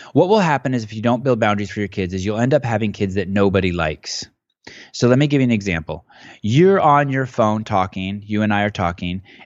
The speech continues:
and, um, you have a kid, let's say, Chris, you have a son, and he keeps asking you questions about our conversation,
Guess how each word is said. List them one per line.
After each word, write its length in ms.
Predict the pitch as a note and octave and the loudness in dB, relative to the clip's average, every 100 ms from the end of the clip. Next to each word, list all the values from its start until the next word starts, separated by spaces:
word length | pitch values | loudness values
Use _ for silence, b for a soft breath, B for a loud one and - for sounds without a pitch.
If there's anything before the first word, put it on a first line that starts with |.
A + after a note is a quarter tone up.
| - | -4
and, 500 | A#2+ A#2 A2+ A2+ A2 - | 0 2 2 0 -4 -6
um, 440 | A#2+ G#2+ G#2 G#2 - | -4 -2 -2 -6 -10
you 180 | A2 B2+ | 0 2
have 120 | A#2+ | 2
a 40 | |
kid, 320 | B2 - G2+ G#2 | 0 0 2 2
let's 160 | G2+ | -2
say, 140 | A2 G2+ | -2 -2
Chris, 260 | A2 G#2 | -2 -2
you 120 | G#2 | 0
have 100 | G2+ | 0
a 40 | G#2 | 0
son, 340 | - F#2+ F#2+ B B | -2 -2 -2 B B
and 80 | A2 | -4
he 140 | B2 | -2
keeps 240 | D3 D3+ - | 0 -2 0
asking 340 | A#2 A#2 - | -2 -2 -2
you 80 | A2 | -2
questions 400 | - A#2+ A#2+ G#2 | 0 -2 -2 -2
about 220 | G2+ F#2+ | 0 2
our 80 | F#2+ | 0
conversation, 840 | F#2 G2 F#2 - F#2+ F#2 F2 D#2 | -2 -4 -4 -4 -2 -2 -6 -12